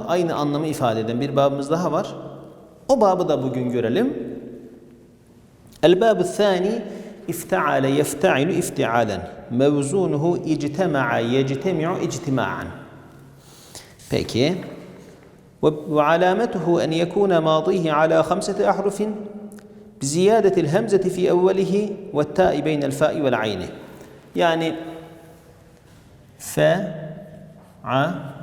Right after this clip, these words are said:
le ise ne olacak? Başına bir hemze, buraya da bir ta ilave olacak. İfteale olacak.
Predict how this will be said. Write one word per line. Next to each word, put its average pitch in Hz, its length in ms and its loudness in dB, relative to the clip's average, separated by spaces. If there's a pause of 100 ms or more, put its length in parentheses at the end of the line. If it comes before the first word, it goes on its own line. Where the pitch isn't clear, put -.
le 143 120 -2
ise 101 260 -4
ne 135 60 -2
olacak? 117 460 -2 (760)
Başına 127 340 0
bir 104 60 -4
hemze, 107 640 -4 (360)
buraya 110 200 -2
da 135 100 0
bir 165 200 -4
ta 135 180 2
ilave 90 320 -4
olacak. 110 300 -4 (200)
İfteale 120 840 -2
olacak. 73 420 -10